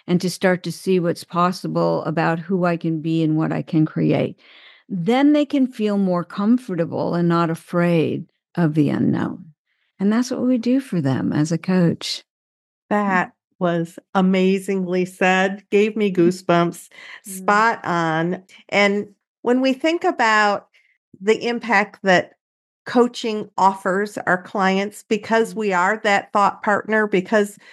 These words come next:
Speaker 2: we
Speaker 1: Mm.
Speaker 2: are willing to step into discomfort at times, we're
Speaker 1: Mm.
Speaker 2: willing to stay curious
Speaker 1: Mm-hmm.
Speaker 2: and appropriately curious. Um, maybe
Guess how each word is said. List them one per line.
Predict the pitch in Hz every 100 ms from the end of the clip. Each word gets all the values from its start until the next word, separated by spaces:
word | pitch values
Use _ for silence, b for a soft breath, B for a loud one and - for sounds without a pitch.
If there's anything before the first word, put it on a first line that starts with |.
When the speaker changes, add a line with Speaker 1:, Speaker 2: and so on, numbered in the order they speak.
| B
Speaker 2:
we | 196 196
Speaker 1:
Mm. | 190
Speaker 2:
are | 208 208
willing | 208 214 214 208
to | 220
step | 190 - 202 202 -
into | - 202 202 - 214 202
discomfort | 185 165 - 240 240 240 240
at | 226
times, | 214 226 226 226 226 220
we're | 185 170 170
Speaker 1:
Mm. | 175
Speaker 2:
willing | 190 190 196 196
to | 190
stay | - - 214
curious | 214 - 220 226 220 233 233 - B B B
Speaker 1:
Mm-hmm. | 185
Speaker 2:
and | 196 202 185 190 185 _ _
appropriately | 190 196 202 190 202 190 202
curious. | 202 - 190 185 196 208 - B B B -
Um, | 220 214 214 208 208 - - _ _ _ _
maybe | 226 247 262 254 247 240 220